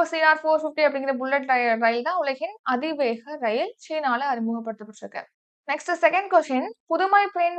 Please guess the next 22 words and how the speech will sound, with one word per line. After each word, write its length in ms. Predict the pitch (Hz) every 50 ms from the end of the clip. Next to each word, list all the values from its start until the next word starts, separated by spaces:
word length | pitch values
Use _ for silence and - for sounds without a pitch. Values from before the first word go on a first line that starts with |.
| 294
விரிவாக்க 600 | 254 262 262 277 285 262 285 285 285 285 294 302
திட்டத்தை 400 | 302 294 285 240 226 226 226 240 302 339
முதல்வர் 460 | 311 277 269 302 320 311 330 320 311
ஸ்டாலின் 420 | - 285 254 240 233 247 320 381 415 -
எங்கு 320 | 262 302 330 359 349 370 370
தொடங்கி 400 | - 269 247 262 269 277 285 269
வைக்கிறார்? 520 | 247 226 226 226 - 226 220 214 202 208 - _ _ _ _ _ _ _ - 277
ஆன்சர் 280 | 302 294 330 330 320
ஆப்ஷன் 500 | 311 302 302 302 - - 403 403 349 294
சி, 180 | - - 302 277 - - _ _ _
தூத்துக்குடி. 520 | - 339 359 349 330 269 - 247 220 208 208 - _
So, 160 | - - 262 262
புதுமை 360 | 254 294 311 330 330 349 349 359 339
பெண் 220 | 339 339 330 320
திட்டம் 300 | 320 302 311 311 311 302
அப்படிங்கிறது 480 | 285 285 285 285 285 277 277 277 339 381 403 381 294
ஏற்கனவே 420 | 269 269 277 277 277 285 302 302 302
பாத்தீங்கன்னா, 440 | 302 277 269 269 269 269 302 349 466 - - - _ _ _ _ _ _ _ -
ரெண்டாயிரத்தி 840 | 277 285 302 311 320 330 330 339 330 330 320 330 320 330 370 392 403 403 - -
இருபத்தி 500 | 262 269 285 269 311 302 302 311 330 285
ரெண்டாம் 520 | 277 262 269 285 294 320 330 330 320 320 302
ஆண்டு 340 | 302 294 294 302 330 466